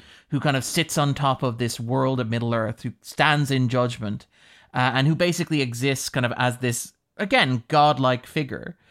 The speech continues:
Um, and again, the idea, and it, it, it's something that comes up more in The Rings of Power, that you have this idea that Middle-earth is caught in this battle between, you know, Iru Ilúvatar and Morgoth, who are basically God and Lucifer wrestling for the soul of man.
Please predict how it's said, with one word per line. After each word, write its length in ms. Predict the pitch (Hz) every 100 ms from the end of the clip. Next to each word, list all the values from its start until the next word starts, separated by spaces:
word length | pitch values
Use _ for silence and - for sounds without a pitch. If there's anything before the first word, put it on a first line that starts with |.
| _ - -
Um, 240 | 139 139
and 100 | 139
again, 280 | 143 151 135
the 100 | 135
idea, 400 | 127 131 123 117
and 100 | 117
it, 80 | 127
it, 180 | - 147
it's 220 | 151 143
something 220 | 180 160 139
that 40 |
comes 200 | 151 135
up 140 | 139 131
more 220 | 127 127
in 60 |
The 60 | 123
Rings 180 | 120 117
of 120 | 117
Power, 480 | 135 156 131 127 117 - -
that 120 | - 139
you 80 | 139
have 160 | 143
this 220 | 143 131
idea 360 | 135 131 135 127
that 220 | 123 -
Middle-earth 400 | 156 143 143 139
is 100 | 131
caught 260 | - 147 131
in 100 | 135
this 140 | 123
battle 320 | 120 123 120 123
between, 460 | 120 - 120 120 - _ -
you 120 | 165
know, 100 | 120 -
Iru 680 | 180 208 196 185 170 160 147 _ 143
Ilúvatar 960 | 143 139 135 127 143 135 127 120 117
and 200 | 113 113 117
Morgoth, 680 | 123 131 131 120 113 - _ _ - -
who 100 | -
are 80 | 143
basically 520 | 127 139 - 127 123
God 540 | 117 117 139 123 123 123
and 200 | 117 117
Lucifer 540 | 123 123 120 117 117
wrestling 560 | 117 117 120 123 113 117
for 160 | 117
the 100 | 113
soul 360 | 110 120 113 110
of 100 | 104
man. 560 | 123 143 131 - -